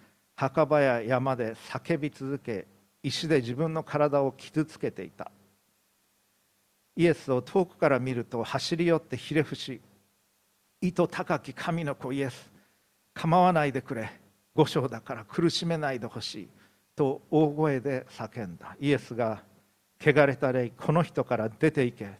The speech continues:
と言われたからである。イエスが、「名は何というのか」とお尋ねになると、「名はレギオン、我々は大勢だから」と答えた。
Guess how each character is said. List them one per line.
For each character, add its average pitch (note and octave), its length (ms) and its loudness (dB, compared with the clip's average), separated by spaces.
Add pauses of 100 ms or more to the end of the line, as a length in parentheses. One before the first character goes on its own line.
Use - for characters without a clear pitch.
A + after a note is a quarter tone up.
と D3 80 2
言 C3+ 120 4
わ A#2+ 120 2
れ A2 100 -4
た G#2 140 -12
か G#2+ 120 -12
ら F#2 120 -8
で A2 120 -10
あ F2+ 140 -8
る。 - 60 -20 (1000)
イ C#3 80 2
エ D3 60 8
ス - 180 -10
が、 A2+ 320 -2 (1040)
「名 C3+ 140 6
は E3 140 8
何 F#3+ 260 4
と C#3+ 120 -2
い C3 140 2
う B2+ 40 0
の A#2 140 -4
か」 G#2 200 -12
と C3 140 -2
お C3+ 80 2
尋 C#3+ 260 0
ね C#3+ 80 -2
に C#3 140 -4
な C3+ 180 -2
る A#2+ 80 -6
と、 A#2 260 -4 (360)
「名 A#2+ 180 -4
は C3+ 140 0
レ C#3+ 180 4
ギ B2+ 160 0
オ A#2+ 80 4
ン、 A#2 100 -4 (380)
我 C3 180 0
々 C3+ 140 4 (120)
は C3 120 4
大 C#3+ 220 2
勢 C#3 240 2
だ A2 100 -6
か G2+ 140 -16
ら」 F#2+ 180 -14
と E3 300 0 (100)
答 G2 320 -12
え - 60 -16
た。 - 200 -20